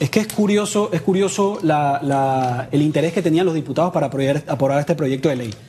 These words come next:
Primero. Segundo, porque un diputado, está bien, los diputados son nacionales y pueden hacer leyes nacionales,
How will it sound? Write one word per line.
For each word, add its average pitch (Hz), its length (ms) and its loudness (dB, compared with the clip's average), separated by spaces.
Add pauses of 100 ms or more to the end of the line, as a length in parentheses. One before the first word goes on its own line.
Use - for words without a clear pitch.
(160)
Primero. 156 420 2 (320)
Segundo, 147 420 0 (360)
porque 151 200 2
un 180 60 2
diputado, 180 460 0
está 151 140 -2
bien, 147 200 0
los 131 100 -2
diputados 135 360 0
son 160 100 2
nacionales 165 460 0
y - 20 0
pueden 151 220 0
hacer 135 160 -2
leyes 147 180 2
nacionales, 135 680 -2